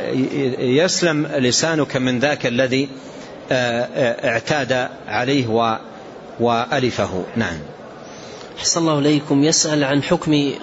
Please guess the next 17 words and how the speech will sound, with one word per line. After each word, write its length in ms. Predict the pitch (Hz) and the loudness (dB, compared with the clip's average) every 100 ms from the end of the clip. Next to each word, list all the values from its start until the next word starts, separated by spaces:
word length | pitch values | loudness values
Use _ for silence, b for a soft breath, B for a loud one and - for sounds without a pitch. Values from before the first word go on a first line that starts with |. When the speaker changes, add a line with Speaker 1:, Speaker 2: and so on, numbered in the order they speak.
| - | -4
Speaker 2:
قراءة 380 | 156 160 143 156 | 0 2 0 -2
القرآن 540 | 139 147 135 160 165 | -2 -2 0 2 2
في 140 | 143 151 | 2 0
المآتم. 720 | 143 135 143 139 143 135 120 - - - - - - - - B B - | 2 2 0 0 2 0 0 -6 -14 -16 -16 -16 -16 -16 -14 B B -10
Speaker 1:
حكم 480 | - 220 240 254 214 | 0 0 2 2 2
قراءة 420 | 208 180 185 220 - | 2 2 4 2 2
ال-، 220 | 156 139 | 0 2
آه، 400 | 156 139 127 - | 2 2 2 0
القرآن 460 | 127 123 135 151 131 | -2 0 2 2 2
في 260 | 113 123 131 156 | 2 0 2 2
المآتم 680 | 131 151 180 196 208 196 | 2 2 0 2 2 4
لا 260 | 143 160 208 | 4 2 2
دليل 360 | 170 143 120 104 | 0 2 2 2
عليه، 340 | 87 101 90 - - - - - - | 0 -2 -4 -8 -16 -18 -18 -16 -2
ولا 220 | 135 165 | 0 2
دليل 360 | 160 143 156 151 | 2 2 4 4
على، 420 | 113 117 127 160 | 2 0 0 -2